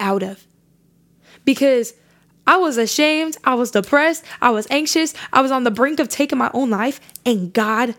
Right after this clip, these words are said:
delivered me. God pulled me out. God was the one who got me out of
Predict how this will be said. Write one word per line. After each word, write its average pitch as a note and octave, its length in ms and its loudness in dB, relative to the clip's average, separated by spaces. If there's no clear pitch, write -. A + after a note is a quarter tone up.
delivered G#3+ 480 0
me. F3 220 -8
God C4 440 2
pulled C4 260 2
me A#3 160 0
out. G3 240 -2
God D4+ 320 4
was D4 220 0
the C#4+ 60 0
one C#4 160 0
who C4 140 2
got C4 220 2
me C4 120 -6
out B3 140 2
of A3 120 -2